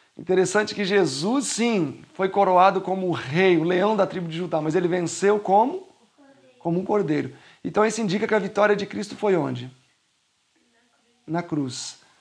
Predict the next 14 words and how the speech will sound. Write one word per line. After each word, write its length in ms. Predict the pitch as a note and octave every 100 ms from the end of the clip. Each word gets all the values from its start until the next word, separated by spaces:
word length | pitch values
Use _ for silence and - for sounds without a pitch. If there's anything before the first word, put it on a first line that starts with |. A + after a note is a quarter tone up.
| _ _ _ _ _
Não 340 | E3+ G3 C4+ B3+
como 200 | B3 B3+
um 80 |
leão, 460 | B3 A3+ G3 E3+ D3+
não 340 | C#3 E3+ G#3+
como 260 | A3 A3 G#3+
um 200 | G#3+ F#3+
grande 500 | D3+ F3+ A3+ A3+ F3+
general, 540 | F#3+ G#3+ G#3+ F3+ D#3 D3
mas 220 | D#3+ D#3
ele 140 | F#3
venceu 520 | E3 F3+ D#3 - G#3+
como 380 | G#3 G3 G#3 G#3
um, 320 | G3 A#3 F#4